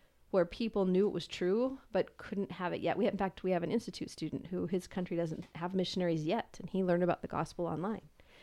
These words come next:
So that happens. And although there was no opportunity at the time for Brother Johnson to be baptized, he and a few other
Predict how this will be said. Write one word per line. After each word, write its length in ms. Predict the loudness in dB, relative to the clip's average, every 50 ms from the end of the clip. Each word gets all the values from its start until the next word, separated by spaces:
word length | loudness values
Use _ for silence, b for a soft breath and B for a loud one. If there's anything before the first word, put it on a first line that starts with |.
| b b b b b b b
So 400 | -6 0 2 4 4 4 4 2 -2 -8 -16 -20 -20 _ _ -6
that 160 | -2 -2 -2 0
happens. 480 | 0 -2 -2 -2 -4 -4 -4 -4 -2
And 140 | -2 -2 2
although 300 | 6 6 8 10 10 12
there 120 | 12 12 10
was 120 | 8 8
no 120 | 6 6 6
opportunity 600 | 6 4 2 0 0 2 2 2 2 4 4 2
at 80 | 2
the 60 | 0
time 380 | -2 -2 -2 0 2 2 2 2
for 120 | 0 0
Brother 180 | 2 4 4 4
Johnson 420 | 4 4 2 2 2 2 0 -2
to 80 | -2 -2
be 120 | -2 0
baptized, 800 | 2 2 2 2 2 0 -2 0 2 2 2 2 0 -4 -10 -18 b b b b b b b b b b
he 380 | -6 -2 0 2 4 4 4
and 140 | 4 2 2
a 60 | 0
few 340 | 0 -2 -2 0 0 0 0
other 420 | 0 0 2 4 6 6 4 4